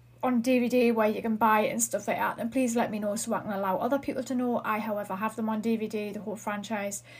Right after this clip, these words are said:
so I don't need to know this information, but I would love to be able to find out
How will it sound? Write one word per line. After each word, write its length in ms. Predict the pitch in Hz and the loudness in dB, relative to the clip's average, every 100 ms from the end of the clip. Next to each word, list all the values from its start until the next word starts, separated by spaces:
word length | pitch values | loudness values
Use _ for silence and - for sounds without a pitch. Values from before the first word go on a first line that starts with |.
| - - | -20 -14
so 160 | - 240 | 0 4
I 160 | 233 247 | 6 4
don't 180 | 247 | 4
need 220 | 233 233 226 | 2 0 0
to 80 | |
know 180 | 226 220 | 0 2
this 180 | 247 240 | 0 -2
information, 680 | 254 254 269 262 269 269 233 | -4 2 4 4 4 0 2
but 160 | 240 | 2
I 60 | 220 | 2
would 120 | 220 | 0
love 540 | 226 247 254 262 254 - - - | 2 4 6 4 2 -8 -12 -14
to 80 | - | -4
be 200 | 240 226 | 0 2
able 120 | 226 | 0
to 80 | - | -2
find 300 | - 208 208 | -4 -4 0
out 320 | 247 330 370 | 2 2 0